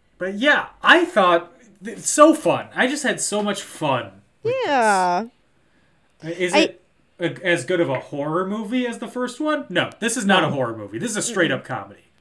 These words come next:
Speaker 2: Mm-hmm.
Speaker 1: And I, I mean, uh, this shouldn't be a surprise to you, but of course I liked that more
Speaker 2: Yeah.
Speaker 1: than the horror parts.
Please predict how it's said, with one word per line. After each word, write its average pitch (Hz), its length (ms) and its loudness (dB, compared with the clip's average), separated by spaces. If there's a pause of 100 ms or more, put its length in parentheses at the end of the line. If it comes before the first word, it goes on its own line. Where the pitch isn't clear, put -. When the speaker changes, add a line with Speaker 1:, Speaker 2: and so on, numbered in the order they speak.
(120)
Speaker 2:
Mm-hmm. 208 360 -10 (460)
Speaker 1:
And 208 200 -2
I, 202 280 2
I 190 100 -4
mean, 180 340 -8 (480)
uh, 185 40 -14 (220)
this 170 200 -8
shouldn't 202 240 -10
be 175 100 -4
a - 40 -4
surprise 151 400 -4
to 185 120 -14
you, 160 400 -2
but 190 100 -2
of 202 120 -4
course 311 240 0
I 180 80 2
liked 123 280 -4
that 123 240 -4
more 113 380 -8 (320)
Speaker 2:
Yeah. 403 400 4
Speaker 1:
than 220 80 6
the 226 60 0
horror 113 240 -4
parts. 110 600 -8